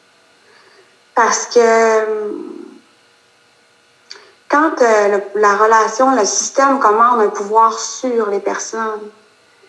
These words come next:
c'est des, c'est une injonction pour moi, ça.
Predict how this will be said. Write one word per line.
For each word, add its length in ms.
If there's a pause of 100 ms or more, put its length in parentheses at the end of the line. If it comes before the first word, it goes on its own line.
(140)
c'est 240
des, 260
c'est 380
une 80
injonction 720
pour 160
moi, 280 (140)
ça. 260